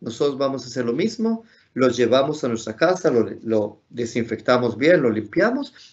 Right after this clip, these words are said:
y empezamos a jugar". Este funcionó muy bien,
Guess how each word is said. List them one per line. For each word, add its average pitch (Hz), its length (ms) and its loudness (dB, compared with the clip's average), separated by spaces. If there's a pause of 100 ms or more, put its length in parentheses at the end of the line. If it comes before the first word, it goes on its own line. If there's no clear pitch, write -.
(160)
y 277 300 0 (420)
empezamos 117 680 0
a 120 60 -2
jugar". 107 500 -4 (320)
Este 139 280 2
funcionó 120 440 0
muy 104 200 -2
bien, 220 460 2